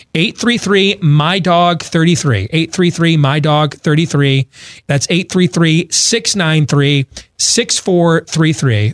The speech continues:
or just make it as simple as possible. roughgreens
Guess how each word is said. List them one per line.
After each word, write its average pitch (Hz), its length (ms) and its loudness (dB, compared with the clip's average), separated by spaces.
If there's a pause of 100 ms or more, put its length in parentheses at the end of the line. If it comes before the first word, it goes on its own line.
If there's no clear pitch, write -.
(120)
or 123 140 -2
just 131 200 -2
make 135 180 0
it 123 80 0
as 120 80 0
simple 151 260 0
as 143 100 0
possible. 107 520 -4 (400)
roughgreens 208 920 2